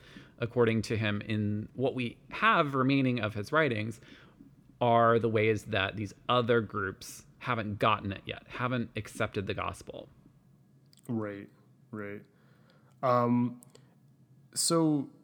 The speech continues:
Speaker 2: Justin follows the Enoch narrative pretty closely and argues that sinfulness doesn't come from human disobedience, but from angels and their sexual sins with, with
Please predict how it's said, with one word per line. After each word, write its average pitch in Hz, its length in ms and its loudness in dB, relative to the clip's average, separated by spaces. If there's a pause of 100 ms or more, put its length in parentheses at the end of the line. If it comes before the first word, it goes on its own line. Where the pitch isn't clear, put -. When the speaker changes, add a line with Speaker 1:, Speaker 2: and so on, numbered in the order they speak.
(500)
Speaker 2:
Justin 175 760 0
follows 131 760 2
the 113 260 -4
Enoch 117 380 2
narrative 113 340 -2
pretty 123 200 -2
closely 110 760 -4 (720)
and 113 520 2
argues 135 320 6
that 131 120 -2
sinfulness 135 380 6
doesn't 123 240 2
come 120 300 0
from 107 600 -6 (240)
human 135 400 6
disobedience, 120 920 0 (160)
but 120 160 -4
from 107 800 -2
angels 123 560 6
and 120 100 2
their 110 140 0
sexual 117 400 -4
sins 117 340 0
with, 107 120 -6 (760)
with 123 160 -4